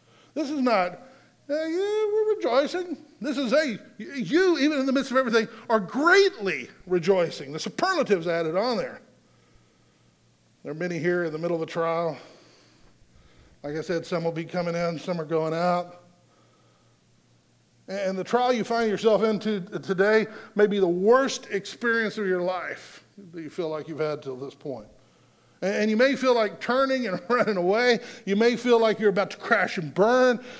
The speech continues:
You may feel like you can't take it for one second more. You may feel alone in it. You may even be tempted to feel seemingly abandoned by God.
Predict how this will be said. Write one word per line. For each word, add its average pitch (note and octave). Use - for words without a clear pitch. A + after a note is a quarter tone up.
You G#3
may A#3+
feel B3
like A3+
you F#3+
can't G3
take A3+
it A3+
for E3+
one A3+
second A3
more. G#3+
You D#3
may E3
feel F#3+
alone F3+
in A3+
it. B3
You D#3
may G3+
even G3+
be F#3
tempted G#3
to D#3+
feel F#3+
seemingly G3
abandoned F3
by C3+
God. G#3